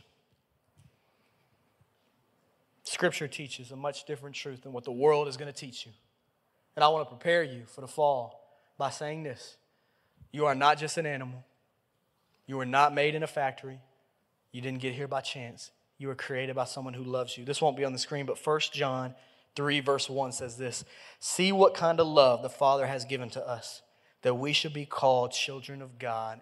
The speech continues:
and so we are." Oh, you're so loved. You're so valued. You have a problem. That problem's sin.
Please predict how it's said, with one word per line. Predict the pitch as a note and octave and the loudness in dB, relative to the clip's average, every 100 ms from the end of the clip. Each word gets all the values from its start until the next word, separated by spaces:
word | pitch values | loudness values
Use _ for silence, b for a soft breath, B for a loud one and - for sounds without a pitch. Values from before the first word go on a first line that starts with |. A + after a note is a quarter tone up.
| - | -16
and | A2+ G2+ | -12 -6
so | - - A#2 A#2+ A#2+ _ _ | -4 -2 -2 -4 -6 _ _
we | - A#2 A2+ A2+ A2 _ _ _ _ _ | -12 -8 -8 -10 -12 _ _ _ _ _
are." | G#2 F#2 F#2 F#2 - _ _ - _ - - _ _ _ _ _ _ _ _ - | -6 -4 -6 -12 -18 _ _ -20 _ -20 -20 _ _ _ _ _ _ _ _ -6
Oh, | C3 | -4
you're | B2+ | -4
so | - D3 | -2 -2
loved. | A#2+ A2 A2 - _ - _ _ _ _ _ _ _ _ _ _ _ _ | -2 -8 -10 -16 _ -20 _ _ _ _ _ _ _ _ _ _ _ _
You're | B2+ | -10
so | - C3+ | -4 -2
valued. | A#2+ A2 G2+ - _ _ _ _ _ _ _ _ _ _ _ _ _ _ _ _ _ _ _ _ _ - | -2 -4 -8 -20 _ _ _ _ _ _ _ _ _ _ _ _ _ _ _ _ _ _ _ _ _ -10
You | C3 | -2
have | C#3+ | -2
a | C#3+ | -2
problem. | D3+ C3+ A2+ G#2+ - | 0 0 -2 -8 0
That | - | 0
problem's | - C3+ C#3 - | 0 -4 -4 -8
sin. | - C3+ B2 | -6 -8 -8